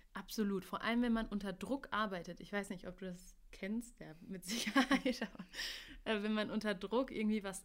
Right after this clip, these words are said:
abliefern muss und ein bestimmtes Ergebnis erzielen muss, ähm, kann, also vertraut man schon extrem auf seine eigenen Fähigkeiten. Man weiß, was man leisten kann und man weiß auch zur Not, dass man das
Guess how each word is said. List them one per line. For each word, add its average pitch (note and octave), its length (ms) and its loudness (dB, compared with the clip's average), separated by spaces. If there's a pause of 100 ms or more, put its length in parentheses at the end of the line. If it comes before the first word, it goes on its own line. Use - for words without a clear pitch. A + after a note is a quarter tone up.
abliefern A3+ 560 0
muss G#3 260 -4
und F#3+ 200 -10
ein F#3+ 200 -4
bestimmtes A#3 580 0
Ergebnis G3+ 600 -2
erzielen E3 600 -8
muss, F#3+ 340 -8 (600)
ähm, F#3+ 400 -4 (600)
kann, G3 360 -4
also G3 200 -2 (200)
vertraut G#3 520 -2
man G3 140 -4
schon G3+ 280 -4
extrem G3 1040 2
auf F3 180 -8
seine F3+ 340 -4
eigenen F3 460 -6 (360)
Fähigkeiten. F#3+ 800 0
Man F3+ 180 -6
weiß, F#3 400 -2 (640)
was F#3 260 0
man F#3 180 0
leisten F#3 580 0
kann G#3+ 400 0
und F#3+ 160 -6
man F3+ 220 -4
weiß F3+ 280 -2
auch F#3 180 -6 (100)
zur - 200 4
Not, G3+ 380 2
dass A#3+ 180 -4
man G#3 140 0
das G3+ 240 -4